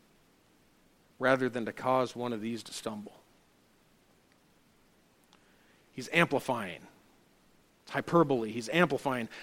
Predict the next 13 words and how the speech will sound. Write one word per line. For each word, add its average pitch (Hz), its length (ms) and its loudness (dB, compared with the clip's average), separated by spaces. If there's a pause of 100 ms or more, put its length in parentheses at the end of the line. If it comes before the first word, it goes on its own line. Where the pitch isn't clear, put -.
(100)
how 139 180 4
serious 180 760 4
an 127 140 -4
offense - 720 0 (320)
that 131 160 0
it 131 220 2
is 110 720 2 (580)
to 143 100 -2
lay 147 340 8
down 170 380 6
a 127 100 4
stumbling 147 760 4
block 117 520 2